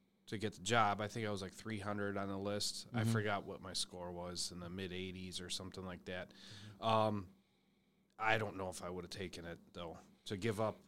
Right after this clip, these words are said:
Speaker 1: We were right on the brink of ten years here.
Speaker 2: Yeah, yeah.
Speaker 1: And it was like, to give up, that's a lot of time.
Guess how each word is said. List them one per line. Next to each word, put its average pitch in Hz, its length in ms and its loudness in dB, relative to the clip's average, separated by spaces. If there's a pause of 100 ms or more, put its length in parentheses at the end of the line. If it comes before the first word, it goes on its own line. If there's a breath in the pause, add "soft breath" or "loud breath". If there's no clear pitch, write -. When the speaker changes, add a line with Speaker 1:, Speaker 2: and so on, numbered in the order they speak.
(160)
Speaker 1:
We 131 160 6
were 123 160 6
right 131 220 8
on 135 120 4
the 113 60 2
brink 107 280 0
of 95 80 -4
ten 107 260 0
years 98 320 0
here. 78 240 -6 (140)
Speaker 2:
Yeah, 120 240 12 (240)
yeah. 78 200 -2
Speaker 1:
And 104 260 2
it 104 80 4
was 101 240 4
like, 101 160 0
to 95 100 -8
give 113 240 2
up, 107 200 2 (560)
that's 123 200 0
a 107 40 0
lot 95 280 2
of 87 80 -6
time. 73 320 -8